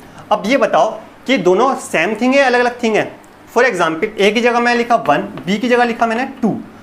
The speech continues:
तो यहाँ पे क्या हो जाएगी, वन की power टू हो जाएगी, यहाँ पे हो जाएगी टू की power वन।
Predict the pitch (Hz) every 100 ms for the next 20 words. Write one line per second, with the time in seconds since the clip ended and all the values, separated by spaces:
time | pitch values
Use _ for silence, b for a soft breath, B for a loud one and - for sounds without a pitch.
0 | B - 214 185 185 254 254 240 240 226
1 | 208 208 233 233 247 240 208 196 208 208
2 | 214 220 180 226 220 208 208 233 202 190
3 | 214 208 226 147 123